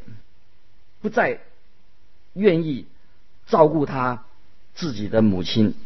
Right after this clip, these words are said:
接着我们看第四十六节，四十六节，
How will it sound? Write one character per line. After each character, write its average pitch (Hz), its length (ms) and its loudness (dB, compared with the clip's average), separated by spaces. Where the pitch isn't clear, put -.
接 151 120 2
着 131 100 4
我 117 60 4
们 123 100 2
看 127 320 0
第 143 100 -4
四 180 200 -4
十 165 100 -4
六 165 220 4
节， 113 400 -2
四 131 180 -2
十 120 60 -2
六 131 160 2
节， 107 300 -2